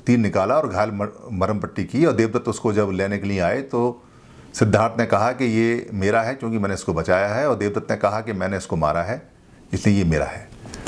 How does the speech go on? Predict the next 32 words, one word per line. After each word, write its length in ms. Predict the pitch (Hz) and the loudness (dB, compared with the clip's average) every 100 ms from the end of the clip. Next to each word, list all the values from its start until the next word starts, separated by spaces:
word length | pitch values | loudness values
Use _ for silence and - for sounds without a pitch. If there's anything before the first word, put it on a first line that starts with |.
| - 104 | 2 6
दूसरी 360 | 147 151 175 | 6 6 4
कहानी 360 | 170 123 143 165 | 4 2 2 4
आपने 260 | - 147 | 4 2
सुनी 220 | - 143 156 | -2 0 0
होगी 400 | 107 90 123 175 - - - - - | 0 0 -2 -4 -12 -20 -20 -6 2
और 60 | - | 4
चित्रमाला 540 | 180 170 151 117 127 | 4 4 4 4 2
में 140 | 127 | 2
देख, 200 | 113 120 | 2 0
देखी 280 | 107 120 120 | 0 -4 -2
होगी, 220 | 92 123 | -2 -2
कॉमिक्स 380 | 147 120 127 - | 0 0 0 -4
में 80 | 110 | -2
देखी 200 | 98 104 | -2 0
होगी, 220 | 85 92 | -2 2
उसमें 460 | 165 165 151 147 135 - - - - - - - - | 0 0 0 0 -2 -8 -20 -20 -20 -20 -18 -10 0
ऐसा 240 | 131 147 151 | 2 4 2
है 220 | 156 170 | 2 0
कि 200 | 165 160 | 2 2
वो 140 | 151 | 4
दिखाते 400 | 127 127 139 156 | 2 2 0 2
हैं 300 | 156 156 160 | 0 0 0
कि 500 | 160 151 151 151 143 117 | -2 0 2 2 -2 -4
सिद्धार्थ 480 | - 104 110 131 143 | -4 0 2 2 2
एक 120 | 127 | 0
रथ 60 | 117 | 0
पे 140 | 127 | 0
बैठे 240 | 110 110 | 0 -2
हुए 200 | 131 135 | -2 0
हैं, 80 | 139 | 2
आगे 200 | 110 110 | 2 2
रथ, 280 | 101 95 | 0 -2